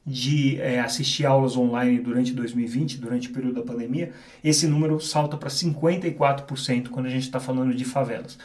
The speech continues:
Por quê? As pessoas não têm conectividade e quando tem conectividade não tem, não tem equipamentos suficientes pra poderem,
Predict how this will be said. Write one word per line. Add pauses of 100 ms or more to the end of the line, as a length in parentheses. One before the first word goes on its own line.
(220)
Por
quê? (220)
As
pessoas
não
têm
conectividade (220)
e
quando
tem
conectividade
não
tem, (220)
não
tem
equipamentos
suficientes
pra
poderem,